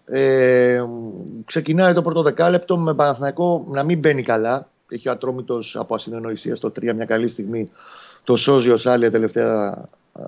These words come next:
με τα τάκλινγκ της τελευταίας στιγμής πάνω στον, ε, Ρομπάι. Στο δέκατο λεπτό,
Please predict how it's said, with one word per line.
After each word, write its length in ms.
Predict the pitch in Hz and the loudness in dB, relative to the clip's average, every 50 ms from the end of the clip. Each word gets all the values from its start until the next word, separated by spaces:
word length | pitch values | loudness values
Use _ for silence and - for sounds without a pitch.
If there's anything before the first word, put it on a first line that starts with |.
| 50 50 50 - | -14 -14 -12 -10
με 160 | - 113 113 | -6 -6 -2
τα 180 | 101 110 104 - _ _ _ _ _ _ _ _ _ _ _ _ _ _ _ | -2 -2 -2 -2 _ _ _ _ _ _ _ _ _ _ _ _ _ _ _
τάκλινγκ 360 | - 127 117 117 - 117 117 - | 2 2 2 2 -2 -6 -8 -8
της 100 | - - | -6 -4
τελευταίας 400 | - 117 110 - - 123 117 - | -2 -2 -2 0 0 -2 -2 -2
στιγμής 300 | - 117 120 120 110 - | -4 -6 -6 -6 -6 -4
πάνω 240 | - 120 117 113 | -4 -2 -2 -2
στον, 300 | 110 - - 113 110 104 104 | -6 -8 -8 -8 -6 -6 -6
ε, 100 | 104 104 | -4 -4
Ρομπάι. 440 | 104 107 98 104 127 139 165 175 175 | -4 -6 -2 0 2 2 2 2 0
Στο 240 | - - - 151 131 | -4 -2 0 0 0
δέκατο 420 | 117 117 170 185 185 196 190 - 180 | 2 0 0 0 2 0 0 2 2
λεπτό, 480 | 151 127 - - 131 139 156 170 - | 2 2 2 0 0 0 0 0 -6